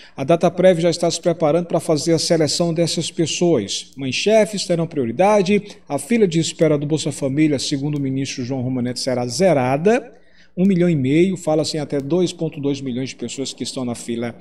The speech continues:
de espera do Bolsa Família, e também as regras que dara-, que darão, é, prioridade às famílias com idosos e também com deficientes que não estejam recebendo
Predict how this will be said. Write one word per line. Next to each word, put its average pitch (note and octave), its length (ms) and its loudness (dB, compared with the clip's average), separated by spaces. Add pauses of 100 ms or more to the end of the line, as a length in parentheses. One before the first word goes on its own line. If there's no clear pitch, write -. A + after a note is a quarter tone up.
(260)
de B2+ 140 -8
espera D3 480 0
do B2+ 80 -6
Bolsa B2 260 -6
Família, F#3+ 580 2 (400)
e F#3+ 80 -2
também F#3 480 2 (200)
as E3 180 0
regras D#3 340 2
que E3 120 0
dara-, D3+ 320 0
que - 120 -4
darão, C#3+ 500 2 (200)
é, C3 400 -2 (160)
prioridade E3 920 4
às C#3 200 -6
famílias C#3 400 -2
com B2+ 120 -6
idosos F#3+ 1000 4
e E3 140 -2
também D#3 340 -2
com D3+ 160 -6
deficientes D3+ 1040 -4
que C#3 140 -4
não C#3 260 0
estejam C3+ 540 -4
recebendo C3 920 -2